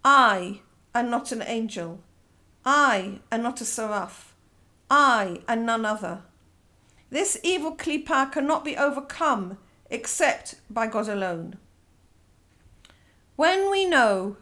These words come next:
that we've tried all things and they're not working, the only thing left is prayer. And we turn to God, knowing that he can and will help us. This is a real prayer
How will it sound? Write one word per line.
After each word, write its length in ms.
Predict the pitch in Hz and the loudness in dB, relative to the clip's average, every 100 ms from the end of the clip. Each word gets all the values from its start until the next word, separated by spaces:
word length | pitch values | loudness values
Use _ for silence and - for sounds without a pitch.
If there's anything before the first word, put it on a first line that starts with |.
| - | -6
that 160 | 240 294 | 0 2
we've 200 | 320 311 | 2 -4
tried 400 | - 320 320 294 | 0 2 4 2
all 200 | 320 320 | -2 -4
things 440 | 311 302 262 233 | -4 -2 0 0
and 160 | 285 269 | 0 2
they're 100 | 285 | 2
not 260 | 294 349 - | 4 2 2
working, 680 | 220 208 - 180 170 175 - _ _ _ _ _ _ | 0 0 -6 -10 -10 -14 -18 _ _ _ _ _ _
the 300 | 233 294 - | -2 -2 2
only 340 | - 311 349 359 | 4 6 4 0
thing 260 | - 311 | -2 -2
left 280 | 277 240 - | 0 -2 -4
is 140 | 254 - | -8 -8
prayer. 500 | - 220 196 180 190 _ _ _ _ _ _ _ - | -6 -4 -4 -6 -12 _ _ _ _ _ _ _ 2
And 140 | 294 | 2
we 160 | 339 349 | 2 0
turn 380 | - 381 415 403 | 0 0 2 0
to 140 | 403 | -2
God, 540 | 392 330 254 180 175 - _ _ _ _ _ _ | 2 2 2 0 -6 -16 _ _ _ _ _ _
knowing 880 | - 262 302 320 330 330 339 359 - - | 2 4 8 8 8 6 2 -2 -6 -4
that 220 | 277 - | -2 -2
he 140 | 330 | -4
can 680 | 311 - 285 277 285 294 311 - | -6 0 4 4 4 0 -6 -4
and 200 | 254 254 | -2 0
will 280 | 254 254 269 | 2 2 0
help 380 | 269 233 226 202 | -2 -2 -4 -8
us. 420 | 180 - - - _ _ _ _ _ _ _ _ _ | -6 -6 -6 -10 _ _ _ _ _ _ _ _ _
This 220 | 214 302 320 | -4 -2 -2
is 100 | 294 | -2
a 140 | 302 | -2
real 360 | 285 311 294 285 | 0 2 4 2
prayer 480 | - 202 185 190 | -4 -6 -6 -10